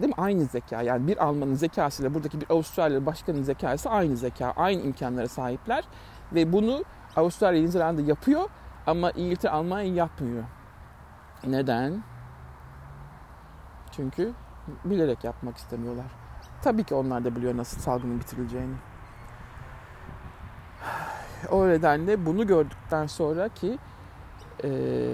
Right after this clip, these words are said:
hele ki şimdi bu salgından sonra artçılar gelecek, işte artçı depremler, işte depresyonlar, intiharlar, işte diğer hastalıkların artışı, işsizlikler, kıtlıklar, açlıklar. Bundan sonra kötünün de kötüsü geliyor. Hiçbir şey artık güzel olmayacak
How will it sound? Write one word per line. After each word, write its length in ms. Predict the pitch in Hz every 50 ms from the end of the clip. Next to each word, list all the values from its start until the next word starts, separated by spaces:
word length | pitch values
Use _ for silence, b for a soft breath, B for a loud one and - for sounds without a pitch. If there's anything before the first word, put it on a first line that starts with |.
| 131 151
hele 260 | 208 214 226 202 180
ki 280 | - - - - 107
şimdi 380 | 113 - 151 143 139 127 135 131
bu 80 | 135 135
salgından 640 | - - 147 139 139 143 139 139 147 147 147 143
sonra 220 | 143 - 156 131 - -
artçılar 480 | 135 135 131 - - - 151 139 131
gelecek, 380 | 135 143 123 113 117 113 123 -
işte 240 | - - - - 123 -
artçı 300 | 127 127 - - 143 127
depremler, 560 | 131 120 110 - - 123 120 120 120 127 135
işte 360 | 131 120 - - 131 127 127
depresyonlar, 800 | 135 127 123 - - 131 127 117 - - 127 123 127 135 147 151
intiharlar, 760 | 147 139 135 131 - - 135 127 123 120 123 131 135 151 160
işte 240 | 156 143 139 131
diğer 200 | 131 139 143 131
hastalıkların 640 | 135 - 135 127 - - 139 127 - - 131 131 117 -
artışı, 640 | 104 117 120 - - 127 - - - 147 185 240 240 B B B B B B B B -
işsizlikler, 840 | 143 151 143 - - 143 139 131 120 127 127 139 151 160 180 185 -
kıtlıklar, 540 | - 147 - - 131 127 127 - 131 143 160
açlıklar. 800 | 143 139 143 139 - - - 135 - - 160 175 208 269 - B B B B B B B -
Bundan 440 | - 147 156 156 160 170 196 214 220
sonra 280 | 208 - 214 196 240
kötünün 440 | 240 - 233 175 - 180 170 165 147
de 60 | 131
kötüsü 420 | 120 - 113 107 - - - 117 120
geliyor. 380 | 120 120 117 117 120 120 120 131
Hiçbir 340 | 165 170 - - - 240 262
şey 280 | 233 - 185 156 190 -
artık 340 | - 147 139 - - 165 -
güzel 200 | 147 135 139 147
olmayacak 500 | 143 139 131 120 120 117 113 - 120 110